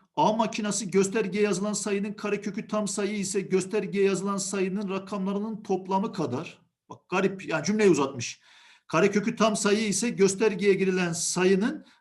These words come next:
rakamlarının toplamı kadar. Karekökü tam sayı değilse göstergedeki sayının kareköküne en yakın tam sayının karesi kadar şeker vermektedir.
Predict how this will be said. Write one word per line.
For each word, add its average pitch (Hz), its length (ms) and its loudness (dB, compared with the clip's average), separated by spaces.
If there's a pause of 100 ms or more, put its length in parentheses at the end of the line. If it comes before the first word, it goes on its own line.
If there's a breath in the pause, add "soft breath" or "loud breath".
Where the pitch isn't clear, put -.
rakamlarının 202 680 2
toplamı 170 460 0
kadar. 160 420 -4 (260 soft breath)
Karekökü 226 540 0
tam 226 200 2
sayı 220 340 0
değilse 233 440 0
göstergedeki 196 840 0
sayının 202 460 -2
kareköküne 214 600 -4
en 233 280 -2
yakın 202 460 -4
tam 208 240 -4
sayının 202 520 -2
karesi 233 460 0
kadar 151 500 0
şeker 139 480 -2
vermektedir. 120 640 -4